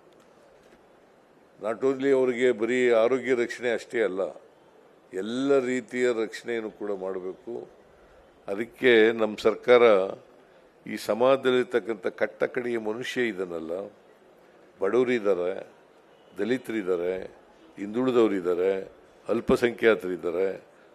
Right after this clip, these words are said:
ರೈತರಿದ್ದಾರೆ, ಇವ್ರಿಗೆಲ್ಲರಿಗೂ ಕೂಡ ಅನೇಕ ಕಾರ್ಯಕ್ರಮಗಳನ್ನು ರೂಪಿಸ್ತಕ್ಕಂಥ ಕೆಲಸವನ್ನು ಮಾಡಿದ್ದೀವಿ. ಅನೇಕ ಕಾರ್ಯಕ್ರಮಗಳು. ಭಾಳ ಜನ ಟೀಕೆ ಮಾಡ್ತಾರೆ,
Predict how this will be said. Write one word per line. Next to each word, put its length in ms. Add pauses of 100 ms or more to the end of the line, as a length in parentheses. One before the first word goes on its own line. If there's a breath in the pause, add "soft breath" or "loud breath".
(180)
ರೈತರಿದ್ದಾರೆ, 640
ಇವ್ರಿಗೆಲ್ಲರಿಗೂ 880
ಕೂಡ 200
ಅನೇಕ 560 (160)
ಕಾರ್ಯಕ್ರಮಗಳನ್ನು 920 (520)
ರೂಪಿಸ್ತಕ್ಕಂಥ 580 (140)
ಕೆಲಸವನ್ನು 520
ಮಾಡಿದ್ದೀವಿ. 400 (1700)
ಅನೇಕ 380
ಕಾರ್ಯಕ್ರಮಗಳು. 840 (2500)
ಭಾಳ 220
ಜನ 180 (1000)
ಟೀಕೆ 260
ಮಾಡ್ತಾರೆ, 540